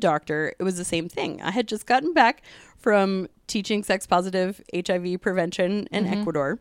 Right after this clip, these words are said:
Speaker 2: Mm-hmm.
Speaker 1: And I'm meeting with this doctor for the first time. She's giving me my pap smear, talking about which tests to choose. And I'm doing the, like,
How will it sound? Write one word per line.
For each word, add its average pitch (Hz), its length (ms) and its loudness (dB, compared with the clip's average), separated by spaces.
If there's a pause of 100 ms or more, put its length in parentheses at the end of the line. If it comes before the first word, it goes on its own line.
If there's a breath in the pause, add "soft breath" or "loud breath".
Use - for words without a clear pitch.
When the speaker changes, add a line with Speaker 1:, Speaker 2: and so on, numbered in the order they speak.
(120)
Speaker 2:
Mm-hmm. 190 280 -4 (100)
Speaker 1:
And 208 140 6
I'm 202 200 2
meeting 196 480 -2
with 180 240 -6
this 220 180 -4
doctor 180 380 0
for 185 80 -4
the 180 100 -4
first 170 240 -6
time. 156 220 -4
She's - 140 -12
giving 151 180 -6
me 165 80 -2
my 170 140 -2
pap 156 260 -6
smear, 156 400 -4 (140)
talking 143 300 -6
about 160 340 0 (260 soft breath)
which 160 380 -2
tests - 500 -4 (360 soft breath)
to 175 200 -4
choose. 160 640 0
And 151 240 -2
I'm 156 280 0
doing 170 420 0
the, 170 80 2
like, 170 400 2